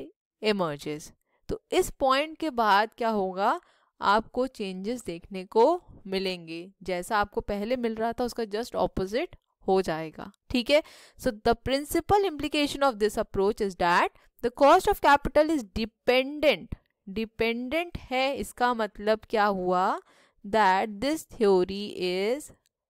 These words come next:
relevant, ठीक है? रेलेवेंट इररेलेवेंट अप्रोच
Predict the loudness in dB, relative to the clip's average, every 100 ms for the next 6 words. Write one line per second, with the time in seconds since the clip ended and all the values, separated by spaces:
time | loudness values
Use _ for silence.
0 | _ -14 -8 -2 0 0 -2 -4 -10 -16
1 | -18 -20 _ _ _ _ _ _ _ _
2 | _ -8 -6 -4 -4 -6 _ _ -4 2
3 | 4 4 0 -2 -4 -2 0 0 2 2
4 | 2 2 0 0 0 0 -2